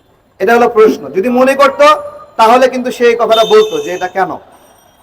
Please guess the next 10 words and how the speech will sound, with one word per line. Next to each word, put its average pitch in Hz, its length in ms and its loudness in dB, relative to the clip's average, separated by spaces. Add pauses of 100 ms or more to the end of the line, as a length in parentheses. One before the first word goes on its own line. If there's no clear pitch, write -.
সে 240 80 -2
এই 254 200 0
বিষয়গুলো 262 420 -2
এড়িয়ে 262 300 2
যায়। 123 280 -6
তার 247 280 0 (320)
আমেরিকায় 240 480 -2
দুজন 220 280 -4
বাংলাদেশি 214 520 -2
নাগরিক, 214 420 -6